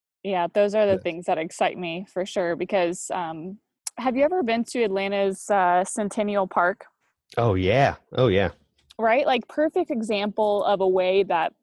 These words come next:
Speaker 1: these water features can bring people together. I remember, I think I was, like, five when the <laughs> Olympics came to Atlanta.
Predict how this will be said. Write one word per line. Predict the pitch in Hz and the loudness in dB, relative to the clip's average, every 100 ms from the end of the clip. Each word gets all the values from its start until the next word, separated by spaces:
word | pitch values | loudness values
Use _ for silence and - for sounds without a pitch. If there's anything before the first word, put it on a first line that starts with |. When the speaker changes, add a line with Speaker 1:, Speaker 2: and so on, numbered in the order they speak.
| _ _ _ _ - | _ _ _ _ -8
Speaker 1:
these | 196 202 | -8 -4
water | 202 190 202 | 0 2 2
features | 208 233 226 277 277 - | -2 -6 -6 -4 -6 -6
can | 233 185 | -10 -6
bring | 190 202 | -6 -6
people | - - 214 | -10 -10 -12
together. | - 170 170 196 220 | -4 -2 2 2 2
I | 202 | 0
remember, | 285 233 190 202 | 0 -2 0 0
I | 196 | -2
think | 214 220 | -4 -8
I | 247 | -6
was, | 240 202 | -6 -4
like, | 185 - - _ _ | -6 -6 -14 _ _
five | 165 147 156 160 180 | -2 0 2 0 2
when | 185 | 0
the | 180 180 | 4 2
<laughs> | |
Olympics | 160 185 226 294 - | 2 0 2 -2 -2
came | - 269 226 | -2 0 0
to | 294 | 0
Atlanta. | 226 196 202 214 | 0 0 0 0